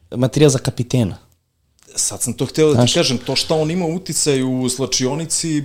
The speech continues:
Speaker 2: nekako <laughs> ne oslikava na terenu, tako da je sasvim svejedno.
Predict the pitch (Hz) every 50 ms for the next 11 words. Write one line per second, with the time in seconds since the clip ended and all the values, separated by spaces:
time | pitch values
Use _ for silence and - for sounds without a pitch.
0 | 131 131 139 139 139 143 147 147 143 - 165 147 - - - 143 147 147 139 139
1 | 131 131 123 120 117 - - _ _ _ - - - - - 147 131 123 - -
2 | 139 123 123 - - - 127 131 127 - - - 156 147 139 131 127 131 127 123
3 | 127 - 139 120 127 139 135 117 101 90 - 104 98 - - 117 101 107 110 110
4 | 110 98 - 117 110 - - 117 104 - - 117 120 120 120 131 139 127 117 107
5 | 104 98